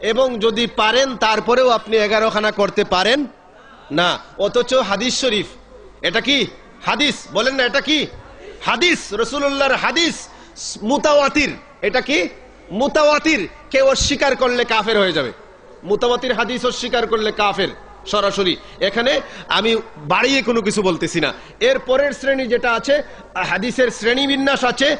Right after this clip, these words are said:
এইগুলা নিয়ে উলামায়ে কেরাম ইখতিলাফ করেছেন, আমি সেই ইখতিলাফে যাচ্ছি না। মুতাওয়াতির হাদিস অস্বীকার করলে কাফের। এখন আল্লাহর রাসূল সাল্লাল্লাহু আলাইহি সাল্লাম এগারোখানা বিয়ে করেছেন, সবাই ঐক্যমত। এই কিছু কিছু ইখতিলাফ আছে, তবে দশখানার ঊর্ধ্বেই সবাই ম-,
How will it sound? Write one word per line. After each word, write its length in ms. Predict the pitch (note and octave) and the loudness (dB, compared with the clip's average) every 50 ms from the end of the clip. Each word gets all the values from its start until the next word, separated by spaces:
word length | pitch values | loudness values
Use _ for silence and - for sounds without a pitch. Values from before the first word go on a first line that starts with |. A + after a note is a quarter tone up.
| - - - - | -4 -10 -6 -2
এইগুলা 340 | G3 G#3 A#3 A3+ B3+ B3+ B3+ | 0 2 2 2 2 0 2
নিয়ে 160 | B3+ B3+ B3 | 2 2 2
উলামায়ে 340 | A#3 A#3 A#3+ B3 B3+ B3 A#3+ | 4 4 4 4 4 2 2
কেরাম 260 | - A#3 A#3 A3+ A3 | 2 2 2 2 2
ইখতিলাফ 360 | G#3+ G#3+ - A#3 A3 A3 G#3+ | 0 0 0 0 0 0 0
করেছেন, 400 | - G#3 G3+ F#3+ F#3 - G3 D#3+ - - - - - | 0 0 0 0 0 0 -2 -2 -4 -6 -10 -6 -4
আমি 180 | E3+ G3 A3+ | -2 -2 0
সেই 180 | G#3 - A#3 A3+ | 0 0 2 0
ইখতিলাফে 380 | A3 A3 - A#3+ A3+ G#3+ A3 G#3+ | 0 0 0 0 0 0 0 0
যাচ্ছি 320 | F#3+ G3+ F#3+ - - A3 | 0 -2 -2 -2 -2 -2
না। 120 | G3 E3+ - - - - - | -2 -2 -2 -6 -12 -6 -2
মুতাওয়াতির 520 | E3+ G#3 G#3 A#3 A3+ A3+ A3+ - A3+ A3 | 0 0 2 2 2 2 2 2 0 0
হাদিস 340 | G3+ G3+ G#3+ G3 A3+ A3 - | 0 0 0 -2 -2 -2 -2
অস্বীকার 420 | A3 G3 - - G#3+ F#3 G#3+ G3+ | -2 -2 -2 -2 0 0 0 0
করলে 260 | F3 G3 F#3+ F#3 F3+ E3+ | 2 2 2 2 2 2
কাফের। 300 | E3 D#3+ D3 - C#3+ - - - - - - - - - - - - - - - - - - - - - - - - - - - - - - - - - - - - | 2 0 0 0 -2 -4 -6 -8 -20 -20 -20 -20 -20 -20 -20 -20 -20 -20 -20 -20 -20 -20 -20 -20 -20 -20 -20 -20 -20 -20 -20 -20 -20 -20 -20 -20 -20 -20 -20 -10 -4
এখন 200 | - A3+ A#3+ C#4 | -2 0 0 2
আল্লাহর 340 | C#4 C4+ C#4 D4 D4+ D#4 D4+ | 2 2 2 2 2 2 2
রাসূল 280 | C#4+ C4+ - D#4+ D#4 C4 | 0 0 0 0 0 2
সাল্লাল্লাহু 320 | - D4+ D4 D4 D4 C#4+ | 2 0 2 2 2 2
আলাইহি 140 | C#4+ C#4 C#4+ | 2 2 2
সাল্লাম 240 | C#4 C4+ C4+ C4+ B3+ | 2 0 2 2 2
এগারোখানা 540 | B3+ B3 C#4 C#4 C#4+ C#4+ - C#4+ D4 D4 | 2 2 2 2 2 2 2 2 2 2
বিয়ে 180 | C4+ C4+ C4 A#3+ | 2 2 2 2
করেছেন, 420 | - B3 B3 A3+ G#3+ - A#3 F#3+ | 2 2 2 2 2 0 -2 -2
সবাই 320 | D#3 - A3 A3+ B3 B3+ B3 | -2 -2 -2 0 2 2 2
ঐক্যমত। 380 | A#3+ B3 - B3+ B3+ B3+ G#3+ - - - - - - - - | 0 0 0 0 2 2 0 -2 -6 -18 -20 -20 -18 -6 -2
এই 160 | B3 C4 A#3+ | -2 -2 -2
কিছু 260 | - - - - D4+ | -2 -4 -2 -2 -2
কিছু 180 | A3+ C#4+ - D4 | 0 0 0 0
ইখতিলাফ 300 | C#4 - - C#4 C4 B3+ | 0 0 0 -2 0 0
আছে, 160 | A#3 A3+ - A#3 | 0 -2 -2 -2
তবে 220 | A3+ B3+ C4 D#4+ A4 B4 - - - - - | 0 0 0 0 0 -2 -6 -12 -16 -6 -2
দশখানার 460 | F3 A#3+ B3 - - C#4 D#4 D#4 D4 | 0 0 0 0 0 0 0 2 2
ঊর্ধ্বেই 320 | C#4+ C#4+ C#4 A#3+ D4+ D4 C#4 | 0 0 0 0 0 0 0
সবাই 260 | - C4 B3+ B3 A#3+ | 0 2 2 2 2
ম-, 200 | A3 A3 A3 - | 0 -2 -4 -4